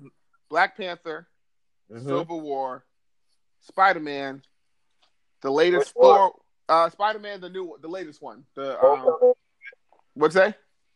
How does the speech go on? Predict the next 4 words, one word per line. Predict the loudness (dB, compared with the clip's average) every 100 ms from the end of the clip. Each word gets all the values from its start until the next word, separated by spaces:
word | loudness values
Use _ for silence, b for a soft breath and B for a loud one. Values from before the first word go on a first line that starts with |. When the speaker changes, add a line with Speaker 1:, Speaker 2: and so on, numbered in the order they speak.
| _ 2
Speaker 2:
Homecoming? | 4 6 6 6 2 0 _ _
Speaker 1:
Yeah, | 0 2 0 -2
Spider-Man: | 0 0 -2 -10
Homecoming, | -10 -10 -14 -14 -18